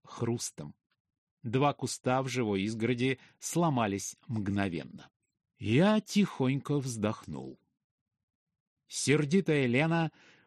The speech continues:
бушевала, выпутываясь из колючих веток и испорченной изгороди. «М, черт!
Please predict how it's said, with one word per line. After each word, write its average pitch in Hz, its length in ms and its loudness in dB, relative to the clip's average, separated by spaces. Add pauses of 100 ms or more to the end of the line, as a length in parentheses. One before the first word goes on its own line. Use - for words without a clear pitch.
бушевала, 160 1000 4
выпутываясь 143 840 2
из 135 120 -2
колючих 120 540 0
веток 143 480 -2 (260)
и 160 320 2
испорченной 110 1000 -4
изгороди. 87 640 -6 (800)
«М, 143 280 2 (100)
черт! - 800 0